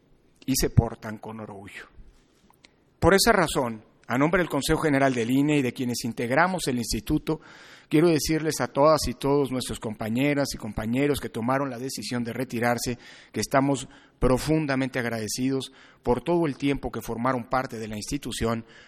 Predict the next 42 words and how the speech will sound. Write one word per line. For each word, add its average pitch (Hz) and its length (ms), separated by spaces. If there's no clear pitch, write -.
y 123 120
por 175 260
la 160 100
dedicación 131 580
que 127 120
pusieron 127 580
en 120 140
su 120 160
trabajo 127 480
durante 113 340
todos 120 320
estos 113 340
años. 107 480
Como 120 160
me 120 120
gusta 131 300
decir, 123 420
aquí 139 460
en 117 160
el 117 120
I 123 60
N 123 140
E 123 140
uno 127 240
no 120 140
cumple 110 380
un 107 140
trabajo, - 520
cumple 120 320
con 110 160
una 110 160
causa. - 520
El 131 120
reconocimiento 170 640
que 185 100
hoy 165 80
recibieron 151 540
por 165 220
parte 147 280
de 147 40
esta 143 140
institución 135 640